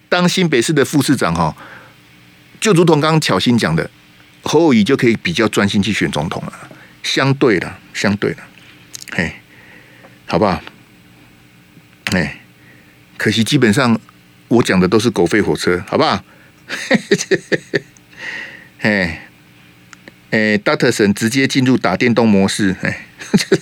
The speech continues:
<laughs> 嘿，魏统统侯要多谈大海，这我也同意啊，嘿，好。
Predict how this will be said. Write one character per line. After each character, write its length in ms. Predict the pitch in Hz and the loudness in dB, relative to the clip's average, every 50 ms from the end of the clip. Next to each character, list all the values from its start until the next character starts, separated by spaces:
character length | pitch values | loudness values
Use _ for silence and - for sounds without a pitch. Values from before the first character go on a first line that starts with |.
| - - 180 - - - - - - - - - - - - - _ - - - - - - - - - - - - - - - | -2 -6 -6 -6 -6 -16 -20 -20 -20 -20 -20 -20 -20 -20 -20 -20 _ -20 -20 -18 -18 -16 -16 -18 -20 -20 -20 -20 -20 -20 -20 -6
<laughs> 0 | |
嘿， 320 | - 117 101 92 82 78 - - - - - - - - _ - - - - - - - - _ _ - | -4 -2 0 0 -2 -4 -8 -12 -20 -20 -20 -20 -20 -20 _ -20 -20 -20 -20 -20 -20 -20 -20 _ _ -4
魏 180 | - 254 277 240 | -2 0 0 2
统 180 | - 175 156 143 | 2 2 0 2
统 240 | 139 143 135 139 143 | 2 2 2 2 0
侯 280 | 135 - 160 139 151 175 | 0 0 0 2 2 2
要 160 | 214 202 185 | 2 2 0
多 240 | 170 - 185 185 185 | 0 0 0 0 0
谈 240 | - 156 127 135 143 | 0 -2 -2 -2 -2
大 240 | 135 185 160 131 | -2 -2 -2 0
海， 300 | 107 92 85 78 76 73 - | -2 -2 -4 -6 -6 -8 -4
这 140 | - 165 175 | -2 -2 0
我 200 | 180 160 160 165 | 2 2 2 2
也 100 | 143 120 | 0 0
同 220 | - 101 101 110 | 0 0 0 0
意 180 | 120 113 107 101 | 2 2 2 2
啊， 260 | 87 82 80 - - _ _ - - - - - - _ _ _ _ _ _ _ _ | 0 0 -4 -6 -12 _ _ -20 -20 -20 -20 -20 -20 _ _ _ _ _ _ _ _
嘿， 280 | - 117 101 90 85 - - - - - - _ _ _ _ _ _ - - - - _ _ _ - _ _ _ - _ _ _ _ _ _ _ _ _ - _ _ - - - - - - - - - - - - _ _ | -4 -2 -2 0 -2 -4 -10 -16 -20 -20 -20 _ _ _ _ _ _ -20 -20 -20 -20 _ _ _ -20 _ _ _ -20 _ _ _ _ _ _ _ _ _ -20 _ _ -18 -18 -18 -18 -20 -20 -20 -20 -20 -20 -20 -20 _ _
好。 300 | - 170 78 - - | -4 -4 -4 -4 -8